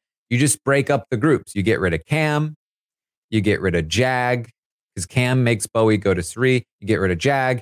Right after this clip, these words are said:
and then, uh, then it's just Matt, and Matt goes to Suri, uh, and Blue goes to Jared. Um, and then you get rid of, like, Felicia, so that Mimi doesn't have Felicia anymore, and Mimi comes to them,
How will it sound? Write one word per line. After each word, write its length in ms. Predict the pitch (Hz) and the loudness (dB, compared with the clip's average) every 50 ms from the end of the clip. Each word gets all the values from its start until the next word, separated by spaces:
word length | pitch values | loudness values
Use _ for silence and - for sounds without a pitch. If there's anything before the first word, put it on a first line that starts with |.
| _ _ _ _ - | _ _ _ _ -6
and 160 | 101 101 101 | -4 -2 0
then, 460 | 101 104 101 101 101 101 101 98 101 - - | 2 2 2 2 2 2 2 0 0 -2 -2
uh, 280 | 95 92 92 90 92 | -2 -2 0 0 0
then 160 | 87 85 110 107 | 0 0 -2 -2
it's 140 | 104 95 | -2 -4
just 220 | - 101 87 - - | -4 -4 -4 -2 -2
Matt, 340 | 98 104 104 104 101 98 - _ _ _ _ _ _ _ _ - | -2 -2 0 0 -2 -4 -6 _ _ _ _ _ _ _ _ -4
and 440 | 95 95 92 92 92 92 90 90 95 | -2 0 0 0 0 0 0 0 0
Matt 300 | 113 123 127 - - - | 0 -2 -2 -4 -2 0
goes 200 | 127 120 110 - | 0 0 0 -2
to 100 | - 120 | -4 -6
Suri, 760 | 107 - - 113 113 113 117 113 113 113 110 110 110 110 - - | -6 -6 -4 -6 -2 0 2 2 4 4 4 2 2 0 -2 -2
uh, 360 | 92 95 95 92 92 92 92 - | -2 -2 0 0 2 0 0 -2
and 180 | - 90 90 82 | -2 -4 -4 -2
Blue 220 | 113 123 127 123 | 0 0 0 2
goes 260 | 113 117 113 110 - - | 2 2 2 2 0 -2
to 100 | - 101 | -8 -8
Jared. 600 | 85 90 101 98 98 98 95 95 95 95 92 92 _ _ _ _ _ _ - | -2 0 2 2 2 2 2 2 2 0 0 -4 _ _ _ _ _ _ -6
Um, 440 | 90 87 85 85 87 87 87 87 - - | -4 -4 -2 -2 0 0 0 0 -2 -2
and 220 | 98 95 92 92 | -2 -2 0 0
then 480 | 92 92 92 92 92 90 90 90 92 - | 0 0 0 0 0 0 0 0 -2 -2
you 160 | - 98 95 | -2 -4 -4
get 260 | 85 - 98 90 - - | -2 0 -2 -2 0 0
rid 180 | 92 90 85 | 0 0 0
of, 280 | 87 85 85 82 78 82 - - _ | 2 0 0 -2 -4 -8 -14 -16 _
like, 200 | - 85 82 80 - | -4 -4 -4 -4 -6
Felicia, 800 | - - 95 92 117 147 139 - - 143 131 127 123 120 117 - _ _ _ _ - - | -10 -6 -2 0 0 2 2 0 0 0 0 0 0 0 -2 -4 _ _ _ _ -10 -6
so 40 | 98 | -4
that 200 | 85 85 62 - | -2 -2 -2 0
Mimi 640 | 98 113 131 139 135 135 131 127 127 123 123 123 | 0 2 2 4 4 4 4 4 4 4 2 2
doesn't 320 | 117 101 120 117 104 110 101 | 2 2 0 0 0 0 0
have 200 | 107 107 98 85 | 0 -2 -2 -2
Felicia 360 | - 110 117 127 113 - 120 | 0 0 2 2 2 2 0
anymore, 340 | 117 117 110 107 107 107 101 | 0 0 2 2 2 2 2
and 140 | 95 92 101 | 2 2 2
Mimi 240 | 113 117 117 113 | 2 2 2 0
comes 320 | 101 - 113 110 101 98 - | -2 -2 -2 -2 -2 -2 -2
to 80 | - | -2
them, 480 | 98 104 101 101 101 98 98 101 95 92 | 0 0 2 2 2 2 2 0 0 -2